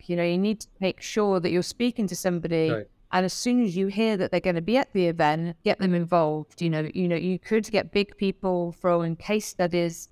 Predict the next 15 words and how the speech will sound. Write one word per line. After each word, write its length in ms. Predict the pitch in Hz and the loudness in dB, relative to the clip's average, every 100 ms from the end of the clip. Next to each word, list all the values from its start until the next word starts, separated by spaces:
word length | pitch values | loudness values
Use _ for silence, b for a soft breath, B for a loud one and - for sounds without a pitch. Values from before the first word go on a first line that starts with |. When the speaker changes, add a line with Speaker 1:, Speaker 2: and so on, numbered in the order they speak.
| - | 0
Speaker 1:
in 200 | 185 190 | 2 4
your 300 | 214 226 190 | 2 2 -2
business 800 | - 254 - 165 147 180 - - | 0 0 0 -2 -2 -2 -6 -10
to 100 | - | -8
come 220 | 214 247 | 2 2
and 100 | 214 | 4
do 100 | 214 | 0
some 160 | 196 185 | -2 -4
talks 460 | - 277 - - | -2 -4 -4 -4
on 80 | 160 | -4
your 160 | 151 143 | -2 -6
stand. 440 | - 151 143 143 | -4 -4 -2 -4
You 60 | 165 | 0
know, 80 | 170 | 0
there's 340 | 185 180 175 | 2 2 0